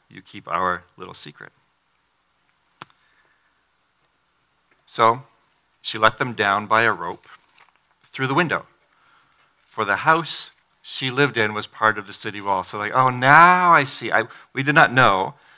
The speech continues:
until this point that her house was, like, in the city wall. So now I see she had this plan, and, um,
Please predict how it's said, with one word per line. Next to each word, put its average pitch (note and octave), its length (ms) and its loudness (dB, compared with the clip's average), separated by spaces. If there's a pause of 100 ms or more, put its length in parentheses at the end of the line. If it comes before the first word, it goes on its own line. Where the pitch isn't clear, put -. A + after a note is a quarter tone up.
(280)
until A2+ 240 -6
this B2+ 140 0
point G2 400 -6 (380)
that G#2+ 220 2
her A#2+ 160 2
house A#2 200 0
was, G2+ 120 -12
like, G#2+ 180 -6
in C3+ 240 -2
the B2+ 60 -2
city A#2 260 -2
wall. A2 120 2
So A#2 140 -8
now B2+ 340 4
I D3 100 6
see A2+ 380 -8
she A2+ 200 -12
had A2 160 -2
this A2 140 -12
plan, G#2+ 500 -4
and, G2 320 -12
um, F2+ 220 -10